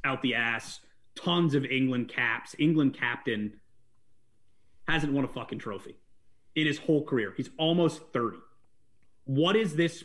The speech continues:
what is his career going to, at the end of the day, what's it all gonna be for? If he haven't,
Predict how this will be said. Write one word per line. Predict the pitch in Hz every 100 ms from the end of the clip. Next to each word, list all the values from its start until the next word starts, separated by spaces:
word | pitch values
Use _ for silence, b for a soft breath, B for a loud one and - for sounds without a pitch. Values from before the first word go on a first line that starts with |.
| - -
what | 135 135 202
is | 220
his | 214 175
career | - 139 139 143
going | 131 135 123
to, | 107 - - - - - - - 156
at | 151
the |
end | 214
of | 190
the |
day, | 160 202 156 139 - - - - - - - - - - - - - - - - -
what's | 120 156 -
it | 156
all | 151 165
gonna | 170 165
be | 185
for? | 196 135 110
If | -
he |
haven't, | 131 143